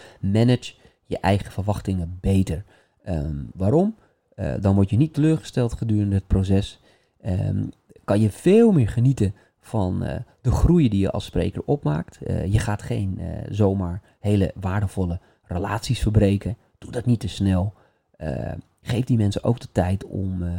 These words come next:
om rondom jou heen een, eh, een, eh, een merk te bouwen. Ehm, en ja, door je, door je verwachtingen goed te managen, goed in kaart te brengen waar je nou echt daadwerkelijk naar onderweg bent en waar je blij van wordt, eh, nou, dat zorgt ervoor dat je veel meer rust hebt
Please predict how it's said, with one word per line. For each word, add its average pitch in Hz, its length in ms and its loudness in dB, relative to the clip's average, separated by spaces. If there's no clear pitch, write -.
om 107 180 0
rondom 101 460 2
jou 95 340 2
heen 95 300 0
een, 95 200 -8
eh, 92 60 -8
een, 92 260 -4
eh, 90 60 -8
een 107 180 2
merk 113 260 2
te 104 100 -2
bouwen. 80 420 -4
Ehm, 90 260 -8
en 135 300 0
ja, 131 240 0
door 147 160 4
je, 127 240 2
door 143 160 0
je 139 80 4
verwachtingen 131 480 0
goed - 240 -8
te 165 80 4
managen, 156 360 2
goed - 180 0
in - 80 -10
kaart 135 240 -2
te 127 80 -2
brengen 101 260 0
waar 98 140 -4
je 98 60 -2
nou 98 140 -4
echt - 180 -6
daadwerkelijk 101 640 0
naar 98 140 -2
onderweg 107 440 -2
bent 85 260 -6
en 95 80 -4
waar 101 140 0
je 98 80 0
blij 107 240 4
van 120 140 2
wordt, 104 220 0
eh, 87 220 -4
nou, 98 180 0
dat 95 160 -2
zorgt 151 320 2
ervoor 113 240 -2
dat 98 120 -4
je 90 100 -12
veel 113 340 2
meer 104 260 2
rust 123 260 2
hebt - 240 -2